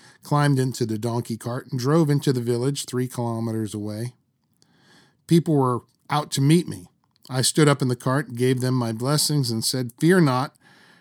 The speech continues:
From now on, none of you will die from this epidemic." Then I must have lost a little faith or had a little touch of intuition, for I added,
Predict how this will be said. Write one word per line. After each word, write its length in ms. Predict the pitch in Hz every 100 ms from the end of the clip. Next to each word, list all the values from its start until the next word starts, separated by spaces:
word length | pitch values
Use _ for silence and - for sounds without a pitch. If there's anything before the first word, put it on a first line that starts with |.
| _
From 180 | - 120
now 280 | 143 170
on, 340 | 139 113 117 143 - _ _ _ _ -
none 360 | 135 147 170
of 100 | 127
you 160 | 104 107
will 160 | 104 107
die 240 | 110 117
from 200 | 110 123
this 160 | 113 -
epidemic." 600 | 101 107 107 92 87 _ _ _ _ _ _ _ _ _ _ _ _ _ _ -
Then 260 | 156 139
I 140 | 139 131
must 300 | 139 208 -
have 100 | 127
lost 400 | 131 151 151 -
a 60 |
little 220 | 120 147 117
faith 440 | - 135 127 131
or 80 | 120
had 180 | 127 123
a 40 |
little 260 | 123 117 107 -
touch 300 | - 143 -
of 100 | 120
intuition, 540 | 127 127 120 127 120
for 180 | - 123
I 100 | 127
added, 440 | 123 135 143 143